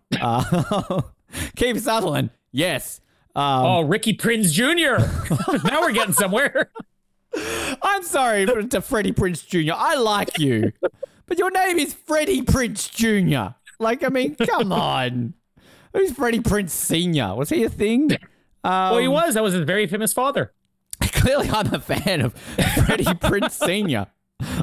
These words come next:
Speaker 1: Loved him. Is that, is that like, is that like saying, "Oh, it's Freddie Prinze Senior, Freddie Prinze Junior's dad"?
Speaker 2: No, it
Speaker 1: It's
Speaker 2: was.
Speaker 1: Donald
Speaker 2: It was.
Speaker 1: Sutherland's.
Speaker 2: It was like a,
Speaker 1: <laughs>
Speaker 2: yeah. I, I mean, I never saw it myself, but it was like a, a shorter. I guess shorter is in, like, two or three seasons, but this shorter lived, like,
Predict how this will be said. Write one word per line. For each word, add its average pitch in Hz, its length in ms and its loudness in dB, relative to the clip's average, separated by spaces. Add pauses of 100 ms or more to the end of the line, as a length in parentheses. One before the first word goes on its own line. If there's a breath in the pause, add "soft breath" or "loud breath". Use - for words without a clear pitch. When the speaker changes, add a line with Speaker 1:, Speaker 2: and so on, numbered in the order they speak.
Speaker 1:
Loved 196 460 0
him. 101 260 -2 (340 soft breath)
Is 180 80 0
that, 240 160 0
is 226 100 0
that 254 140 0
like, 247 160 0
is 214 100 -2
that 277 80 2
like 262 180 2
saying, - 240 -2
"Oh, 320 120 2
it's 208 100 0
Freddie 269 220 -2
Prinze 247 220 -2
Senior, 226 340 0
Freddie 214 220 0
Prinze 214 220 -2
Junior's 202 300 -2
dad"? 202 160 0
Speaker 2:
No, 254 200 4
it 254 40 2
Speaker 1:
It's 254 80 2
Speaker 2:
was. 302 120 2
Speaker 1:
Donald 262 80 2
Speaker 2:
It 233 40 4
was. 233 140 4
Speaker 1:
Sutherland's. 285 260 2
Speaker 2:
It 214 40 4
was 254 120 2
like 233 220 0
a, 208 760 0
Speaker 1:
<laughs> - 80 -20
Speaker 2:
yeah. 208 500 0
I, 214 300 0
I 214 40 2
mean, 196 180 -2
I 190 120 0
never 185 220 0
saw 185 220 0
it 156 60 -4
myself, 151 280 0
but 165 80 0
it 165 60 2
was 160 80 2
like 180 140 0
a, 156 280 0
a 185 80 -2
shorter. 240 460 2
I 226 80 0
guess 262 140 0
shorter 165 300 0
is 147 120 0
in, 143 40 2
like, 123 120 -2
two - 120 -2
or 160 60 2
three 139 160 -2
seasons, 123 360 0
but 156 80 -2
this 139 120 0
shorter 190 380 0
lived, 147 260 0
like, 131 220 -2